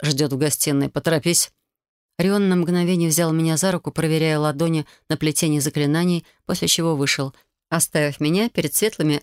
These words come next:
очами целителя. Значит, он не заподозрил ничего. Не успел облегчённо выдохнуть, как местный врачеватель усадил меня в кресло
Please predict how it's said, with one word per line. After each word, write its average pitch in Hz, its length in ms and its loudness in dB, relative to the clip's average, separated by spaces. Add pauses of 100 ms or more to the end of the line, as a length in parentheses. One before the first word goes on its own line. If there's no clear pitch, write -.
очами 165 520 0
целителя. 135 640 -4 (580)
Значит, 175 500 0
он 180 220 0 (380)
не 180 80 2
заподозрил 170 600 -2
ничего. 135 380 -4 (760)
Не 202 80 4
успел 247 300 0
облегчённо 175 560 0
выдохнуть, 151 500 -2
как 151 220 -4
местный 151 320 -2
врачеватель 151 580 0
усадил 170 400 0
меня 151 220 0
в - 80 -12
кресло 196 480 -2